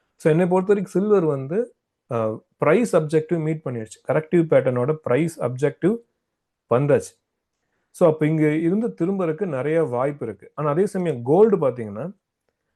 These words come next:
நம்ம எதிர்பார்த்த லெவல் வந்து நாலாயிரத்தி இருநூத்தம்பது டாலர். இது வரைக்கும் வந்தது நாலாயிரத்தி நானூறு, almost வந்துருச்சு. But அதுவுமே இங்க ஒரு பிரைஸ் ஆக்ஷன் பாயிண்ட் இருக்கனால சப்போர்ட் வாங்கியிருக்கு. So, இங்க கரெக்ஷன் முடிஞ்சுதா அப்படின்னு கேட்டா, கோல்டுல மட்டும் ஒரு சின்ன சந்தேகம்.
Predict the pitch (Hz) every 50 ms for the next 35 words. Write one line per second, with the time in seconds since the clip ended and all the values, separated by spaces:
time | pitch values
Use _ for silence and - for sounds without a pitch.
0 | _ _ _ _ 135 139 139 143 165 190 196 196 185 180 160 143 139 143 143 143
1 | 139 131 131 160 196 190 143 127 127 139 156 160 156 156 156 156 156 - 170 139
2 | 120 120 139 143 147 143 - 127 117 123 131 139 131 127 117 123 127 135 120 120
3 | 156 - - _ _ _ - 131 135 151 170 175 160 139 131 147 151 156 165 175
4 | 151 131 131 147 156 156 156 156 - 156 131 120 120 151 160 156 127 117 120 143
5 | 160 180 196 190 - - 123 131 165 202 214 170 131 123 110 135 - _ _ _
6 | _ _ _ _ _ _ - 147 151 156 165 190 202 214 220 208 190 175 160 156
7 | 151 143 139 139 127 127 131 - _ - 151 165 165 - 180 165 160 170 156 151
8 | - 147 143 143 135 131 135 131 127 147 151 - 127 131 135 123 120 117 110 110
9 | 113 110 104 104 - - _ _ _ _ _ _ _ _ _ _ - 170 156 147
10 | 156 160 156 160 156 160 156 - 196 180 165 156 165 170 165 151 160 160 160 147
11 | 143 147 151 156 147 147 139 139 151 185 175 139 131 123 151 175 202 220 220 208
12 | 196 185 170 170 175 196 180 156 156 151 151 - - 127 120 123 117 110 120 165
13 | 202 -